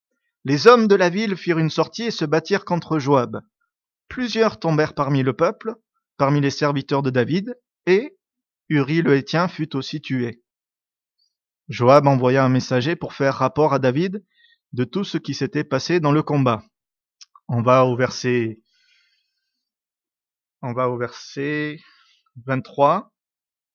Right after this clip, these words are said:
on va même au verset vingt-cinq. Le messager fait donc son rapport, et puis David dit au messager, « Voici ce que tu diras à Joab, ne sois point peiné de cette affaire, car l'épée dévore tantôt l'un,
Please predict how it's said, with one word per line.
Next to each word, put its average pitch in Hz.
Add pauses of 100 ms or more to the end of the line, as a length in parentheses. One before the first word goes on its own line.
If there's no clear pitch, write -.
(320)
on 123
va 123
même 135
au 120
verset 113 (1160)
vingt-cinq. 143 (960)
Le 123
messager 135
fait 135
donc 131
son 127
rapport, 143
et 131
puis 139
David 131
dit 156
au 151
messager, « 143
Voici 185
ce 220
que 196
tu 190
diras 156
à -
Joab, 147 (540)
ne 196
sois 220
point 233
peiné 233 (300)
de 156
cette 185
affaire, 208 (680)
car 143
l'épée 165
dévore 147
tantôt 170
l'un, 151